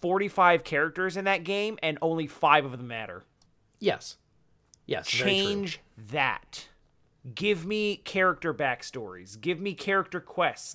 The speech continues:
Speaker 1: Give them lines of dialogue. Give them voice acting. Make them actual characters. Most of the characters in Chrono Cross are not characters. They are mechanics.
Speaker 2: And add an ending that's not just two,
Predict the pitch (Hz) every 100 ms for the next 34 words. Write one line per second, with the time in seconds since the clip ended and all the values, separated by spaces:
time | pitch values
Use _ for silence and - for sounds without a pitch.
0 | 123 165 160 156 190 180 147 139 156 165
1 | 180 151 139 131 147 156 135 120 107 92
2 | 160 143 185 120 151 165 - 143 117 101
3 | 92 120 165 202 - 226 220 - - 165
4 | 170 - 175 156 127 147 139 127 - 71
5 | - - - - - 160 208 226 247 233
6 | - 214 214 202 190 175 - 160 170 175
7 | 185 196 190 - 156 143 160 - - 151
8 | 170 - 190 185 156 151 135 120 - 131
9 | 104 - - - - _ _ - 175 143
10 | 151 156 139 131 123 110 90 - _ _
11 | - 113 147 123 120 127 - - 143